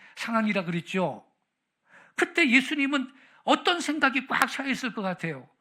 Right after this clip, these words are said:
"내가 예루살렘에 가면 신문당하고 고난받고 치-, 채찍질 당하고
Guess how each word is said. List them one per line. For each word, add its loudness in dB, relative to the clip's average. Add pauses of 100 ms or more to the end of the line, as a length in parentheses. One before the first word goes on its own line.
(460)
"내가 -2
예루살렘에 -6
가면 -8 (1300)
신문당하고 -6
고난받고 -10
치-, -20
채찍질 -12
당하고 -14